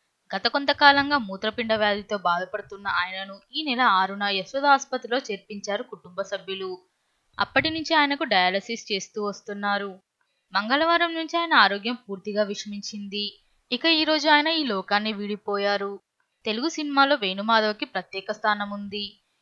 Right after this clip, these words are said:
ఈయన పుట్టింది నల్గొండ జిల్లా కోదాడ. అక్కడే ఆయన విద్యాభ్యాసం పూర్తి చేశారు. నాలుగో తరగతి నుంచే మిమిక్రీ చేయడం ప్రారంభించారు. అమితాబ్ బచ్చన్, ఎన్టీఆర్ పాటలకు డాన్స్ వేయడం, వారిని అనుకరించి మాట్లాడడం మొదలైనవన్నీ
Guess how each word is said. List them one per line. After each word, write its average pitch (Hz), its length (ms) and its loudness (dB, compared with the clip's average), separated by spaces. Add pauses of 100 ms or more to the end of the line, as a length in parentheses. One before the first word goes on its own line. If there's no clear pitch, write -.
(180)
ఈయన 311 140 0
పుట్టింది 320 480 0
నల్గొండ 208 460 0
జిల్లా 214 280 0
కోదాడ. 190 540 0 (580)
అక్కడే 285 300 2
ఆయన 359 200 4
విద్యాభ్యాసం 220 720 -2
పూర్తి 196 420 -12
చేశారు. 202 520 -4 (340)
నాలుగో 220 340 4
తరగతి 330 340 0
నుంచే 302 220 -6
మిమిక్రీ 220 540 -8
చేయడం 220 200 0
ప్రారంభించారు. 196 1000 -2 (540)
అమితాబ్ 247 360 4
బచ్చన్, 311 380 2
ఎన్టీఆర్ 226 440 2
పాటలకు 233 360 2
డాన్స్ 180 420 -2
వేయడం, 190 360 -4
వారిని 269 360 4
అనుకరించి 214 560 -2
మాట్లాడడం 196 600 0
మొదలైనవన్నీ 262 640 -2